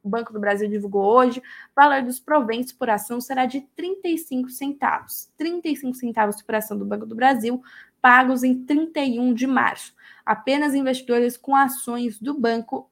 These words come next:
em quatorze de março terão direito aos rendimentos.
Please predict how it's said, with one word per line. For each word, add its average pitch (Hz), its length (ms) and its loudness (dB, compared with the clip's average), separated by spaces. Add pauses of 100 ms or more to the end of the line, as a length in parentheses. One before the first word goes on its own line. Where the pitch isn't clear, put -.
em 330 200 -6
quatorze 254 1080 0
de 240 120 -6
março 214 400 0
terão 226 260 -4
direito 214 640 -4 (180)
aos 208 300 0
rendimentos. 220 840 -6